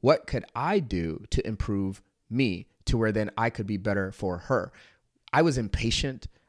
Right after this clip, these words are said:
I wasn't kind. Like, I mean, I, I wasn't an asshole, right? But I, I, but I was extremely impatient. I wasn't, um, uh, I didn't, I didn't really take into account, like, her side of the th-, uh, feelings of things. Um, I didn't date her as much as I should.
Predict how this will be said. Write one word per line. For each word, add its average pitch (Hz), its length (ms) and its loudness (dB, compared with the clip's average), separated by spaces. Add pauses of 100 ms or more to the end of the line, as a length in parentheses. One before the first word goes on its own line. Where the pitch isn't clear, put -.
I 135 60 4
wasn't 120 280 0
kind. 117 640 0 (300)
Like, 117 240 4
I 170 60 6
mean, 160 200 2
I, 143 100 2
I 156 120 2
wasn't 170 260 4
an 113 80 0
asshole, 123 600 0
right? 107 200 4
But 127 120 4
I, 123 120 8
I, 117 100 2
but 120 120 6
I 120 60 8
was 117 160 2
extremely 156 420 0
impatient. 87 540 -2 (320)
I 117 80 2
wasn't, 127 420 4 (320)
um, 110 540 0 (840)
uh, 98 300 0 (120)
I 117 80 4
didn't, 131 220 4
I 127 80 4
didn't 139 220 4
really 127 240 4
take - 260 4
into 120 280 -2
account, 120 340 0
like, 101 160 -2
her 117 240 -4
side 107 300 0
of 95 100 -2
the 95 80 -6
th-, - 200 -20
uh, 92 140 -2
feelings 117 480 -2
of 104 140 -6
things. 113 400 -6 (500)
Um, 101 500 6
I 110 120 -4
didn't 120 340 0
date 104 220 4
her 113 340 -2
as 110 160 -2
much 117 180 -2
as 113 120 -2
I 113 80 2
should. 113 460 -2